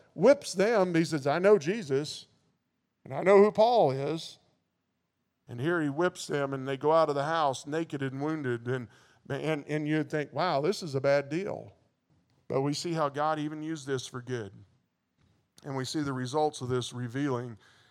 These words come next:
"This was known to all the Jews and Greeks also dwelling to Ephesus, and fear fell on them all, and the name of the Lord Jesus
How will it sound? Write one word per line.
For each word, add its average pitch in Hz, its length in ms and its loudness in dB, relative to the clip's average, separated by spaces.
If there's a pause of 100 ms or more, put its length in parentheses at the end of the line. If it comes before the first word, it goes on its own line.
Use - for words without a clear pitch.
(160)
"This 151 160 -6
was 135 160 -8
known 160 280 -2
to 135 80 -2
all 160 320 2
the 170 80 -2
Jews 170 380 -8
and 170 120 -8
Greeks 143 420 -6
also 147 440 -2
dwelling 156 480 -2
to 151 200 -6
Ephesus, 120 600 -8 (480)
and 131 180 -10
fear 208 420 -4
fell 156 280 0
on 147 240 -2
them 131 220 -4
all, 123 540 -4 (440)
and 131 160 -6
the 123 60 -6
name 175 360 -6
of 147 60 -8
the 131 100 -2
Lord 143 420 -2
Jesus 120 840 -10